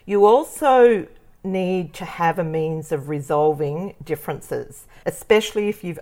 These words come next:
only got two joint venture partners, you can easily get into a stalemate. So that's something else that needs to be written into the contract. It may mean that you need to bring in a third party as if there are any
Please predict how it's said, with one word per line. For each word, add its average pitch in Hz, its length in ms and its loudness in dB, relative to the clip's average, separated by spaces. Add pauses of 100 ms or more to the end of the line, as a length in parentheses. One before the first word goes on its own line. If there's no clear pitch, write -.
only 165 340 -4
got - 440 -4
two 175 600 -8 (260)
joint 165 260 -4
venture 160 300 -6
partners, 214 720 -4 (220)
you 175 140 -10
can 165 320 -8
easily 185 400 -6
get 160 220 -2
into 156 240 -4
a - 20 0
stalemate. 151 840 -2
So 160 500 2 (340)
that's - 300 2
something 175 360 -2
else 147 260 -2
that - 120 -4
needs 156 360 -4
to - 80 -8
be 151 140 -8
written 151 340 -6
into 147 240 -8
the - 80 -12
contract. 190 520 -6
It - 160 -12
may 185 360 -2
mean 165 420 -4
that - 160 -8
you 165 140 -6
need 165 300 -6
to 165 60 -14
bring 156 240 -2
in 151 140 -4
a 147 80 -4
third 160 480 0
party 151 640 -2
as 151 320 -2 (200)
if 196 300 -4
there 156 280 4
are 147 420 2 (260)
any 165 560 -4